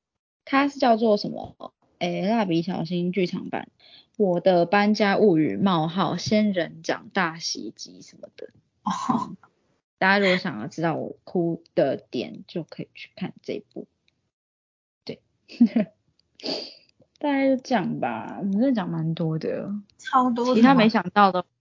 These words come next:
Speaker 1: 可以之后再打那个字幕，嗯，就是资讯的时候再补充。应该这样子了吧？
Speaker 2: <laughs>
Speaker 1: 先讲了比我们预期讲的还多了。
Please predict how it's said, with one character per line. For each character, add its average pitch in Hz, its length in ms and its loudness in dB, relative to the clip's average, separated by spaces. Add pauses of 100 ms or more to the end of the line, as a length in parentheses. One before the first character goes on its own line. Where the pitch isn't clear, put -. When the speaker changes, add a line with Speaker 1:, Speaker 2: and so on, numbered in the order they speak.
Speaker 1:
可 220 80 0
以 202 120 4
之 185 160 -6
后 190 100 0
再 190 160 0
打 156 260 -4
那 160 80 -12
个 - 280 -20 (160)
字 185 180 -6
幕， 175 260 -6 (120)
嗯， 156 260 -4
就 - 160 -2
是 185 100 0
资 170 280 0
讯 165 180 -6
的 - 80 -6
时 190 80 -4
候 190 60 -4
再 165 100 -2
补 - 260 -12
充。 - 200 -12 (720)
应 285 120 -4
该 277 100 12
这 294 80 0
样 202 180 2
子 - 120 -10
了 58 100 -4
吧？ - 160 -12 (260)
Speaker 2:
<laughs> - 340 -20
Speaker 1:
先 269 160 -2
讲 165 200 2
了 170 120 4
比 190 120 6
我 202 80 10
们 170 140 2
预 190 160 4
期 - 240 -4
讲 - 180 -6
的 - 60 -6
还 190 220 -8
多 - 300 -10
了。 - 120 -14